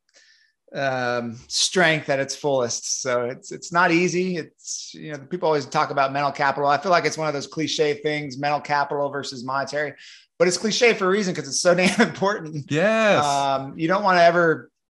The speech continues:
Speaker 1: you know, s-, self-sabotage yourself so much to where you have zero confidence. And then, 'cause if you have zero confidence, good luck in making money, and, and you're not
Speaker 2: Yeah.
Speaker 1: gonna trust your system, and you're, you're like, "Oh, my system stinks."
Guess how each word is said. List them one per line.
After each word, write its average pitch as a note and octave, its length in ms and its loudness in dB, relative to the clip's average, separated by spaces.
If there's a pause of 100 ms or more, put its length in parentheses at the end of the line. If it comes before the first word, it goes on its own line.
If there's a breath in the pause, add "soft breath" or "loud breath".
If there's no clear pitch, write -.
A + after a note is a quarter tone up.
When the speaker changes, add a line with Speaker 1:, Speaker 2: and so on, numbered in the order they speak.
(200)
Speaker 1:
you F3+ 200 -12
know, C3 140 -8
s-, - 120 -14
self-sabotage F3 840 0
yourself D3+ 320 -2
so E3 160 -2
much D#3 400 -2
to D3 80 -10
where D3+ 140 0
you D3 160 0
have C#3+ 220 0
zero D3+ 260 2
confidence. D3+ 680 -4
And C3+ 100 -10
then, B2+ 140 -10
'cause D3+ 100 -12
if F3+ 80 -10
you F#4 60 2
have F#3 100 0
zero F3 180 4
confidence, D#3+ 720 -2 (380)
good F#3+ 140 -4
luck F3 240 4
in C#3 80 -4
making C3+ 280 -4
money, A#2+ 360 -2
and, A#2 240 -8
and C3+ 100 -12
you're C3+ 140 -8
not D#3 220 2
Speaker 2:
Yeah. A2+ 100 4
Speaker 1:
gonna C#3+ 100 -2
trust D#3+ 320 -2
your C3+ 80 -6
system, D#3+ 720 -4
and C3 320 -6
you're, C3 140 -12 (180)
you're D#3 160 -4
like, E3 80 2
"Oh, - 20 -2
my D3+ 120 -2
system B2+ 520 -8
stinks." F#3+ 680 0